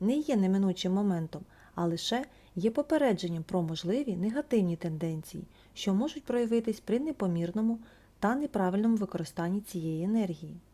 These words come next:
Але як користуватись своєю енергією?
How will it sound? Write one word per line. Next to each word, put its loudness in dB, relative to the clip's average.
Але 2
як 2
користуватись -2
своєю 0
енергією? -2